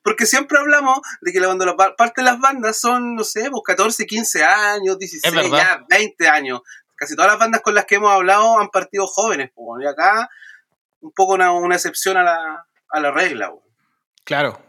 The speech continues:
Speaker 2: claro. Ella ya había tocado en, en un par de bandas, pero nada que haya logrado grabar como, como Tilt.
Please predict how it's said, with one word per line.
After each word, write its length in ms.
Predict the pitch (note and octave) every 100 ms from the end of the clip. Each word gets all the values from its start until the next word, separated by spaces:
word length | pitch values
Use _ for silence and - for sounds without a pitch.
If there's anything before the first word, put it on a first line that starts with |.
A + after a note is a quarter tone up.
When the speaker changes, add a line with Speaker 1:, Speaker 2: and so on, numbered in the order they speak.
| -
Speaker 2:
claro. 280 | B2 B2+ A2
Ella 200 | D#3 F#3
ya 220 | G3 F#3+
había 1000 | F#3 F#3+ F3+ E3+ D#3 C#3 C3+ B2+ - - _ _ _ -
tocado 520 | D3 A#2 C3 F3+ F#3
en, 340 | F3+ E3+ D3+
en 180 | G2+ D#3
un 80 | D#3+
par 160 | D#3+
de 100 | D3
bandas, 320 | C#3 D3+ D3 -
pero 160 | C#3+ C3+
nada 360 | B2+ C#3 D3+
que 320 | C#3 C#3+ C3+ C3 - -
haya 680 | - B2+ D3 C#3 C3+ C3 B2+
logrado 340 | B2+ B2+ C#3+
grabar 400 | D3 C3 A#2+ D3
como, 400 | - C3 B2+ B2 A#2
como 220 | B2 A#2
Tilt. 300 | E3 F3+ -